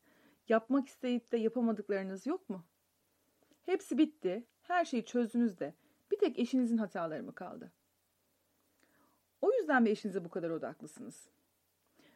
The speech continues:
Belki tam bu satırları okurken içinizden şunu geçiriyorsunuzdur.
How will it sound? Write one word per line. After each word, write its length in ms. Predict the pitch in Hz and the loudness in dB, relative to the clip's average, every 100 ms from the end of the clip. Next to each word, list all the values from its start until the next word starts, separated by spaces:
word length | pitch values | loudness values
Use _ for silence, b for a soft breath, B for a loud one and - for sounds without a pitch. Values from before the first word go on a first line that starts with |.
| _ | _
Belki 600 | 466 427 - 247 226 226 - | 2 4 4 2 2 0 -6
tam 260 | 349 392 | -8 -6
bu 60 | 254 | -4
satırları 440 | 247 226 202 185 | -4 -4 -4 -2
okurken 560 | - 269 240 - 208 240 | -4 -4 -4 -4 -4 -4
içinizden 460 | 262 240 202 220 | -2 0 0 0
şunu 240 | 220 214 185 | -4 -4 -8
geçiriyorsunuzdur. 920 | 170 170 165 156 160 160 190 262 - | -10 -8 -8 -8 -12 -8 -6 -6 -10